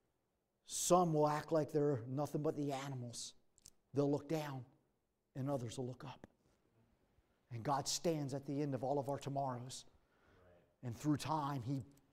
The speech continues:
calls whosoever will forsake his life for my sake in the gospel will gain it in this life and then in the life to come. Believe thou this?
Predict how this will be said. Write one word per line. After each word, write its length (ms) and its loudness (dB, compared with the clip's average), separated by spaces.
calls 840 0
whosoever 680 -2
will 140 2
forsake 440 -2
his 240 0
life 320 -4
for 100 -8
my 220 -2
sake 320 -2
in 80 -2
the 80 -4
gospel 560 -6
will 80 -4
gain 340 -2
it 160 -16
in 120 0
this 220 0
life 260 0
and 160 -6
then 80 -6
in 100 -6
the 60 -8
life 260 -8
to 60 -14
come. 320 -10
Believe 300 0
thou 160 0
this? 440 -6